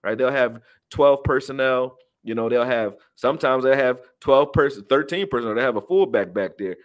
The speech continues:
and the fullback will be spread out high or, or wing, you know, and I'm like, "How are you not seeing this?" And, and, and the play in particular that I'm talking about, I know you watched it. You had Kearse on the field, one side with that fullback that was on the wing. Kearse, you know, gets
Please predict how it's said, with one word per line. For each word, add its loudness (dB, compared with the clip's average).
and -10
the -8
fullback -2
will -8
be -10
spread -6
out -4
high -2
or, -4
or -6
wing, -8
you -16
know, -8
and -4
I'm -10
like, -8
"How -8
are -4
you -12
not -8
seeing -14
this?" -16
And, -12
and, -12
and -8
the -8
play -6
in -10
particular -10
that -6
I'm -8
talking -2
about, -2
I -12
know -4
you -8
watched -2
it. -14
You -12
had -2
Kearse -4
on -8
the -14
field, -8
one -4
side -4
with -12
that -8
fullback -6
that -4
was -10
on -10
the -10
wing. -10
Kearse, -2
you -16
know, -8
gets -12